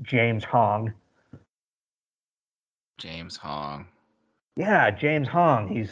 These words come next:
Speaker 1: like, in, was, he's an, he's an older Asian man. Did you ever see
Speaker 2: Oh
Speaker 1: the,
Speaker 2: my God! It
Speaker 1: the
Speaker 2: was he
Speaker 1: Seinfeld
Speaker 2: was
Speaker 1: episode, the restaurant, the Chinese
Speaker 2: Oh my
Speaker 1: restaurant?
Speaker 2: God!
Speaker 1: He's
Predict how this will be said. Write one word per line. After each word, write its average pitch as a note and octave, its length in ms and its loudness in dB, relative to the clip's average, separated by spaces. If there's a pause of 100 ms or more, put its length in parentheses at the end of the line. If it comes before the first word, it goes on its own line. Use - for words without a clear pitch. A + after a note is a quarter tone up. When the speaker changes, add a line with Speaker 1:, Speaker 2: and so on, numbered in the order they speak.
(120)
Speaker 1:
like, A2+ 220 -2
in, B2 380 -4
was, B2 240 -4 (420)
he's C3+ 160 4
an, C3+ 260 4
he's C3 180 2
an B2 160 0 (160)
older C#3 360 4
Asian B2 420 2
man. A2 340 0 (460)
Did B2 140 -4
you D3+ 80 8
ever C#3+ 120 4
see C#3 140 -8
Speaker 2:
Oh G#3 140 12
Speaker 1:
the, A#3 60 10
Speaker 2:
my F#3+ 140 8
God! E3+ 360 6 (160)
It C#3+ 160 -6
Speaker 1:
the D3 80 4
Speaker 2:
was D3 100 0
he F3 60 8
Speaker 1:
Seinfeld F3 480 8
Speaker 2:
was D#3+ 160 6
Speaker 1:
episode, D#3+ 440 0
the C3 100 -4
restaurant, D3 600 -2
the C#3+ 60 -8
Chinese D3+ 340 -2
Speaker 2:
Oh E3+ 120 6
my C#3+ 180 8
Speaker 1:
restaurant? B2 80 2
Speaker 2:
God! C#3+ 260 8
Speaker 1:
He's C3 240 -8